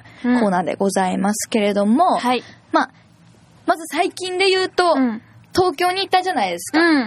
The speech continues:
Speaker 2: ん。
Speaker 1: で、あのー、まあ、私たち二人が、
Speaker 2: うん。
Speaker 1: ちょっとあの、まあ、東京に別にこう、連泊できたんだけど、
Speaker 2: うん。
Speaker 1: 仕事がね、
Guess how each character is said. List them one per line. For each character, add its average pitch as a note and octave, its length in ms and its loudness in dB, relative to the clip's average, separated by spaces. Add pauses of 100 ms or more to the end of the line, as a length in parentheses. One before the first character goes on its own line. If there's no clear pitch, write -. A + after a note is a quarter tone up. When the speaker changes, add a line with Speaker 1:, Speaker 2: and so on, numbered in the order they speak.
Speaker 2:
ん。 C4 140 -12
Speaker 1:
で、 C#4 320 0 (400)
あ A#3 120 0
の A#3 540 2
ー、 B3+ 40 -4
ま D4 80 2
あ、 - 20 2
私 D#4 280 -2
た F4+ 120 -2
ち F#4 260 0
二 B3 200 0
人 G3+ 160 -4
が、 A3 280 0
Speaker 2:
う B3+ 140 -4
ん。 B3 40 -4
Speaker 1:
ち B3 100 -6
ょ - 20 -8
っ - 20 -8
と C4 180 2
あ G#3 60 -2
の、 F#3+ 240 -10
ま - 100 0
あ、 - 20 -14
東 G4 180 0
京 F#4+ 120 0
に G#4 120 0
別 D#4 240 -2
に D4 80 -2
こ F3 200 -2 (300)
う、 - 20 2
連 B3+ 140 2
泊 B3 260 -2
で C#4 80 0
き B3 140 -8
た D#4 140 2
ん C#4 40 -2
だ A3+ 100 0
け A3+ 180 -2
ど、 D#4+ 320 2
Speaker 2:
う C4+ 80 0 (160)
ん。 A#3 60 -6
Speaker 1:
仕 C#4 100 0
事 E4 240 0
が F4 120 0
ね、 G4+ 160 -6